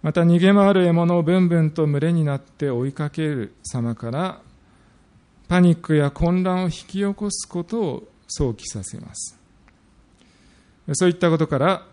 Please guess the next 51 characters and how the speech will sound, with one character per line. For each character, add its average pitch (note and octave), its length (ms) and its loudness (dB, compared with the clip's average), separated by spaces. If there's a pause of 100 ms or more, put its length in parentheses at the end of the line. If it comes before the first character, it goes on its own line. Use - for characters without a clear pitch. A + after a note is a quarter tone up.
(140)
少 - 180 -8
な B2+ 120 -2
く - 100 -18
と C3 80 -4
も A#2+ 140 -2
わ A#2 80 -4
か C3 160 -6
る A#2 100 -6
こ A#2+ 160 -6
と F#3+ 80 -6
は、 G#3 180 0
主 A3+ 200 -6
な A3+ 160 2
る F#3+ 160 0
神 G#3 340 0
が G3+ 180 -2
イ E3 80 0
ス - 200 -4
ラ G3+ 160 -2
エ G3 80 -2
ル F3+ 140 -2
に F#3 300 -2 (200)
先 D3+ 380 -6
駆 D#3+ 360 -6
け、 - 420 -16
戦 D#3+ 320 0
わ D#3 140 2
れ、 D#3+ 100 -2 (1200)
何 F3 200 2
ら F#3 120 4
か F3+ 120 0
の E3+ 120 -2
方 E3+ 220 -2
法 F#3+ 180 -4
を F#3 60 -2
も F#3+ 120 -2
っ F#3 60 -8
て F3+ 380 -4
敵 E3+ 380 -4
を F3+ 100 -2
混 E3+ 320 -2
乱 G3 300 -2
さ F#3+ 180 -4
せ、 G3+ 240 -4 (480)
恐 F3+ 320 -2
怖 D3 240 0
を - 20 0
も C3+ 140 0
た D3 140 -4
ら C3+ 100 -2
し - 260 -10